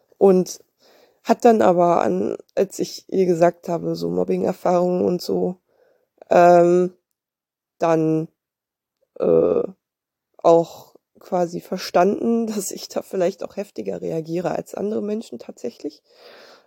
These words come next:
Ähm, und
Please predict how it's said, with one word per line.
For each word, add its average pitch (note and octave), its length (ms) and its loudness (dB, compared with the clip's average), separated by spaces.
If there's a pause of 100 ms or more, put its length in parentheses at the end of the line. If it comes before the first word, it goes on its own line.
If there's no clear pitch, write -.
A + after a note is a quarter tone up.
(160)
Ähm, G3+ 500 0 (3250)
und F3 800 -2